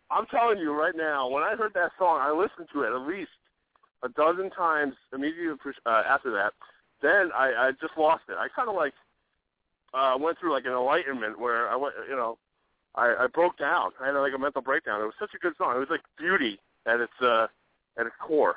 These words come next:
It's, it's a great song. I love it. It changed my entire life. It changed my entire outlook on everything. I love it. It's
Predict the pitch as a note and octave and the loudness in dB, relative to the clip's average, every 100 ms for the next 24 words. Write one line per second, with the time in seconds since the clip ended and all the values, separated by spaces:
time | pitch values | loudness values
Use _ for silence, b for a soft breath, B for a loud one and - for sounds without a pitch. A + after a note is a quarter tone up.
0 | - C#3 - F3 D#3 D3 D3+ C#3 - C#3+ | -2 -16 0 2 2 0 -2 -2 4 4
1 | F#2+ C3+ D3+ - A2 - C#4+ B3+ G#3 G3+ | 4 4 4 4 0 -4 -4 -4 -2 -2
2 | F#3 G3 F#3+ F#3 - D4 A#3+ G#3 A#3 A3+ | 0 2 2 0 0 -2 0 -2 0 0
3 | C#3+ A#3 G3 C3 C3 C3+ F#3+ D3 G2+ F2+ | 2 0 0 -2 -2 -2 -2 -4 -8 -10
4 | - - _ _ _ _ - D3 B2+ F#2 | -14 -20 _ _ _ _ -2 2 2 -2
5 | - - | -6 -4